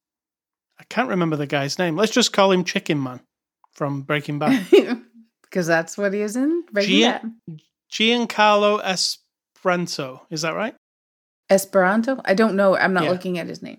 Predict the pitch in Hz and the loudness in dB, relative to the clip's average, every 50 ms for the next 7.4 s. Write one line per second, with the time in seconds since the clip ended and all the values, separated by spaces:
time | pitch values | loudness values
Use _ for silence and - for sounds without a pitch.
0 | _ - 214 214 208 233 233 226 - - 180 165 151 - - 170 160 156 151 151 | _ -4 -2 2 4 4 4 4 4 4 2 2 0 0 0 2 2 2 2 -2
1 | 151 147 - _ _ _ _ - 160 175 180 156 135 135 139 135 - 151 139 135 | -4 -6 -10 _ _ _ _ -2 0 0 0 0 -2 -4 -8 -10 -8 -8 -8 -8
2 | 147 147 156 160 151 143 139 143 139 139 131 - - - - - 151 143 135 - | -8 -8 -6 -4 -4 -4 -4 -6 -6 -8 -8 -10 -10 -12 -10 -10 -10 -10 -10 -14
3 | - _ _ _ _ _ - 160 147 156 147 147 143 143 147 156 151 202 170 143 | -18 _ _ _ _ _ -6 -4 -2 -2 -2 -4 -4 -6 -6 -4 -2 -2 0 2
4 | 175 196 208 202 - - - - - - _ _ _ _ _ _ _ _ _ _ | 4 4 4 2 0 -2 -4 -4 -4 -6 _ _ _ _ _ _ _ _ _ _
5 | _ _ _ _ _ _ _ _ _ _ _ _ _ 180 175 185 208 202 196 - | _ _ _ _ _ _ _ _ _ _ _ _ _ -2 2 4 4 4 4 2
6 | 165 135 165 160 151 147 156 156 160 156 147 147 156 185 202 175 143 135 131 135 | 0 0 0 0 0 2 2 2 4 2 2 0 2 2 2 0 0 -2 -4 -8
7 | 135 135 139 139 135 135 147 175 | -10 -10 -10 -10 -10 -12 -12 -14